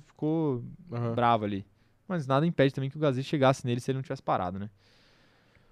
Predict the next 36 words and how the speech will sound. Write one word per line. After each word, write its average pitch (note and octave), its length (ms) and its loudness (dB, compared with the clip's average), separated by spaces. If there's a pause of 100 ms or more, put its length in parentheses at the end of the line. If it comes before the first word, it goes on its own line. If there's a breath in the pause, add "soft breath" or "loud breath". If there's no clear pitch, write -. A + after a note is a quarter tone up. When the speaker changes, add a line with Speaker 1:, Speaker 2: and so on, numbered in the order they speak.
(140)
Speaker 1:
O C3 240 -4
Bruno F#3 320 0
Chankowski G#3 880 0
falou D#3 200 -4
o D#3+ 40 -8
seguinte, E3 360 -6
ó. A2+ 80 -2
Só E3 180 -4
não G3+ 160 2
perdeu A3 260 2
essas F#3 200 -2
duas F3 160 -2
posições D#3+ 400 -6
porque - 140 -6
a F3+ 60 0
chuva F3+ 240 -6
no F3+ 60 -4
final F3 200 -2
apertou. E3 440 -4 (920)
Eu A#2+ 160 -6
não, C#3 340 -6
eu A#2+ 80 -6
não E3 140 -6
vi. B2 200 0
A G#2+ 40 2
chuva C3 160 -4
apertou B2 280 -4
mesmo B2+ 120 0
no F3 60 -2
Speaker 2:
Começou A#2+ 160 -4
Speaker 1:
final? C#3 120 -4
Speaker 2:
a - 40 -4
cair B2+ 40 -4
umas A#2 180 -6
gotas. A2 400 -10
Speaker 1:
É. A2+ 120 -6